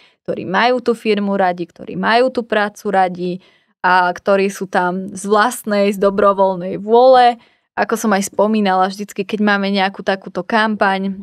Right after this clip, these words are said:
tak tí predošlí zamestnanci, ktorí boli v tej kampani, tak my sa ich vždycky pýtame, že ako hodnotíš tento deň, alebo užil si si to, alebo v čom sa ti to páčilo, splnilo to očakávanie, čiže počujú to aj od tých predošlých kolegov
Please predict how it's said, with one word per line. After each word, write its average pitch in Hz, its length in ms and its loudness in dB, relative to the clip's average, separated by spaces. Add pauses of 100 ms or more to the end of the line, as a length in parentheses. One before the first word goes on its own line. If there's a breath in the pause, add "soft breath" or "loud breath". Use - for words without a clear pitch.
tak 185 300 -4
tí 196 260 -4
predošlí 214 540 -2
zamestnanci, 196 580 -2
ktorí 190 320 -2
boli 185 220 -2
v 180 100 -12
tej 185 140 -4
kampani, 180 560 -4
tak 190 160 -4
my 214 80 -2
sa 247 160 0
ich 226 80 0
vždycky 202 320 -4
pýtame, 175 480 -4
že 180 180 -4
ako 185 380 0
hodnotíš 185 640 -4
tento 185 320 -4
deň, 185 400 -2
alebo 185 260 0
užil 208 300 -2
si 202 160 -10
si 202 160 -8
to, 208 240 -2
alebo 185 640 2 (480 soft breath)
v - 60 -20
čom 233 100 2
sa 233 160 2
ti 226 100 -4
to 196 140 0
páčilo, 202 480 0
splnilo 208 400 0
to 196 160 2
očakávanie, 220 640 -2
čiže 196 300 -8
počujú 208 420 -2
to 196 140 0
aj 180 80 4
od 190 100 -2
tých 190 140 -10
predošlých 185 580 -4
kolegov 214 640 0